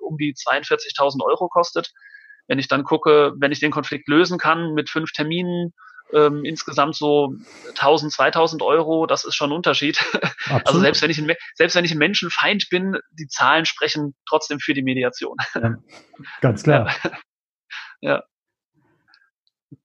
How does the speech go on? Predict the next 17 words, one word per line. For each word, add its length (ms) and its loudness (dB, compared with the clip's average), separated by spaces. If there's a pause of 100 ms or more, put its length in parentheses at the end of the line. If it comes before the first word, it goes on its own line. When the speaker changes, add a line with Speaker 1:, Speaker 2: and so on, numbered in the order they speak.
(200)
Speaker 2:
In 200 6
unserem 280 6
Podcast 360 2
geht's 200 2
ja 120 2
auch 220 -2
um 560 4
Veränderung. 640 2
Was 220 2
war 140 4
für 160 2
Sie 180 0
der 220 2
Auslöser 840 4 (100)
Ihrer 300 4
beruflichen 520 -2
Veränderung? 600 -4